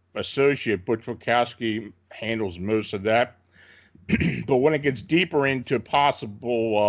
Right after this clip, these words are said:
uh, terrestrial, non-terrestrial, uh, involvement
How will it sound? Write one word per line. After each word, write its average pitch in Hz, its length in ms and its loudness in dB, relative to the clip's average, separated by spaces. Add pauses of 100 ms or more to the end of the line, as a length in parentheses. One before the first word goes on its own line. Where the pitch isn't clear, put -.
(160)
uh, 98 40 -16 (120)
terrestrial, 117 680 0
non-terrestrial, 113 1080 -2 (600)
uh, 92 360 4
involvement 110 760 2